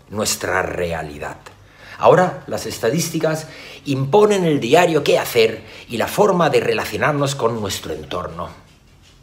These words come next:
Nuestras convicciones han cambiado el agotador raciocinio por el colorido gráfico y la inspiradora curva. Rezamos a la estadística, planificamos en base a la fuerza de las coordenadas.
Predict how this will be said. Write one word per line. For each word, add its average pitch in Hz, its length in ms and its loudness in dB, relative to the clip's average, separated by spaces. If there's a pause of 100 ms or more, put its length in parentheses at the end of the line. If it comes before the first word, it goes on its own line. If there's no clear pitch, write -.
(120)
Nuestras 131 360 -2
convicciones 147 960 2
han 151 160 2
cambiado 135 640 2 (180)
el 143 140 0
agotador 135 600 6
raciocinio 170 1080 -2
por 113 180 0
el 104 200 -6
colorido 147 580 4
gráfico 131 640 2
y 120 100 -2
la 110 140 -2
inspiradora 98 1200 -4
curva. - 560 -10 (760)
Rezamos 117 800 0
a 107 60 -4
la 101 80 -2
estadística, 107 720 -2 (160)
planificamos 185 960 0
en 95 160 -6
base 127 300 4
a 110 80 6
la 107 100 4
fuerza 107 720 0
de 110 80 -2
las 107 180 -4
coordenadas. 101 840 0